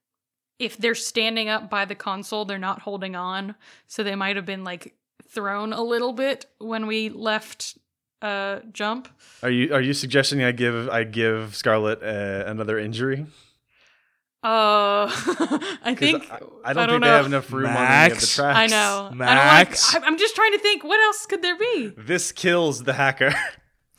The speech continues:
Speaker 2: <laughs>
Speaker 1: Maybe part of the, he, he pressed it too hard and part of the board gets fucked up. <laughs> So Trilly's mad at us.
Speaker 2: Uh, I think I've got something.
Speaker 1: Stop getting hurt, Scarlet. <laughs>
Speaker 2: Take some time to heal.
Speaker 1: Mm-hmm.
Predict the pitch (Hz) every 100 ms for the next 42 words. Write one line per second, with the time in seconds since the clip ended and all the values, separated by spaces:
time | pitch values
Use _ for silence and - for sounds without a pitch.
0 | - _ _ _ _ _ _ _ - 240
1 | 254 269 233 - - 254 247 208 214 190
2 | _ _ 233 220 - 233 262 - 262 -
3 | 240 269 277 247 240 220 220 202 226 208
4 | 175 214 208 190 208 - 226 - 196 220
5 | 220 - - _ _ 330 - - 226 214
6 | - - 262 220 214 202 208 202 196 202
7 | 247 190 - - - - - - _ _
8 | 233 220 214 214 190 123 120 113 95 110
9 | - _ _ _ _ _ _ _ - 330
10 | 359 440 415 254 208 208 196 - 190 180
11 | 190 196 208 147 285 - - - 151 220
12 | 392 185 339 302 180 180 175 165 147 147
13 | 143 123 120 - - _ _ _ _ _
14 | 226 226 214 214